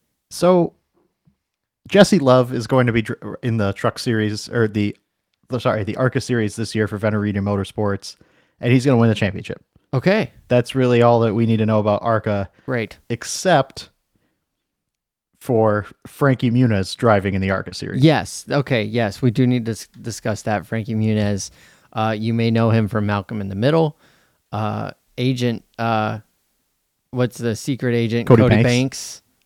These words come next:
Speaker 2: Banks. Um,
Speaker 1: I had that on V H S.
Speaker 2: Yeah.
Speaker 1: And I mean, I still do somewhere.
Speaker 2: Yeah, absolutely.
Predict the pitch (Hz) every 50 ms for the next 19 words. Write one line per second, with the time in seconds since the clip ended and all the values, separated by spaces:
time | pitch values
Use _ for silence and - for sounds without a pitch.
0 | _ _ _ - 110 110 107 104 104 101 110 113 107 117 _ _ _ _ _ _
1 | _ _ _ _ _ _ _ _ _ _ _ - 131 123 135 139 117 117 113 110
2 | 110 107 92 110 107 101 98 95 - 107 92 85 - - 131 143 180 151 123 127
3 | 127 123 127 127 123 113 110 - - - - - - 165 160 131 113 95 120 117
4 | 110 98 98 - - 120 110 110 104 98 92 90 90 82 - _ _ _ _ _
5 | _ _ _ _ _ _ - 160 185 151 101 - - 139 143 - - 139 139 131
6 | 101 92 104 117